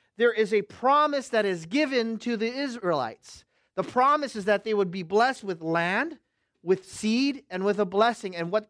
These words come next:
happened is, instead of being a blessing to other families, they stopped the blessing short. They said, "Well, we are the people of God. Let's just keep that to us." That's them.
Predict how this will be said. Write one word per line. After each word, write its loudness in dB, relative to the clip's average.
happened -2
is, -4
instead 2
of 0
being -6
a 0
blessing -2
to -6
other -2
families, -2
they -2
stopped -4
the -10
blessing -20
short. -20
They -16
said, -8
"Well, -8
we -4
are 0
the -14
people -20
of -20
God. -20
Let's -10
just -20
keep -20
that -20
to -20
us." -20
That's -16
them. -20